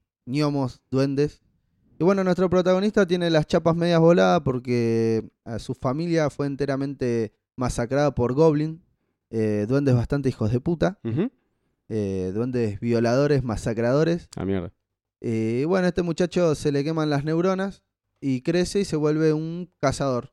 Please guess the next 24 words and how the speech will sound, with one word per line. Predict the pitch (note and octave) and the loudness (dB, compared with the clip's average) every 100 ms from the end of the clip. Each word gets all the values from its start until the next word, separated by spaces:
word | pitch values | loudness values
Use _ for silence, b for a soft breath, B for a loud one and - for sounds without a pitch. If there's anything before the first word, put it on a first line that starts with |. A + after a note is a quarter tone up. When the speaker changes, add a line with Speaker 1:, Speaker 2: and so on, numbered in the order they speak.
| - | -14
Speaker 2:
¿Se | - | -4
le | G2 | 0
Speaker 1:
de | |
Speaker 2:
queman | G2+ G#2+ | 2 2
las | |
Speaker 1:
goblin. | G#2 | 2
Speaker 2:
neuronas | G#2 A2+ A#2 | 2 0 -2
literalmente | G2+ F#2+ F#2+ G2 C#3 C#3 A#2 | -2 -2 0 2 2 2 2
o | G2+ | 0
metafóricamente? | F#2+ F#2+ F#2+ F#2+ - - _ _ - | -4 -6 -6 -8 -14 -20 _ _ -12
Speaker 1:
No, | F#3+ F#3+ G3+ F3+ | -6 0 4 4
no, | F3+ F3 | 4 4
el | E3+ | 2
tipo, | G3 F3 F3+ D#3+ | 0 4 6 6
la | D3+ | 4
verdad | D3+ D#3+ F3 | 4 2 0
que | E3+ | -2
se | - | 0
vuelve | D#3+ E3 E3 | 2 2 2
una | D#3+ D#3 D#3 D3 | -2 -4 -4 -2
persona | D3 C#3+ D#3+ D3+ | -2 -2 -2 -2
muy | D3+ | 2
apática | D3 E3+ E3+ F3+ D#3 C#3 | 2 2 0 0 2 2
del | C3+ C3 B2+ B2+ B2+ B2+ | 2 0 0 0 -2 -4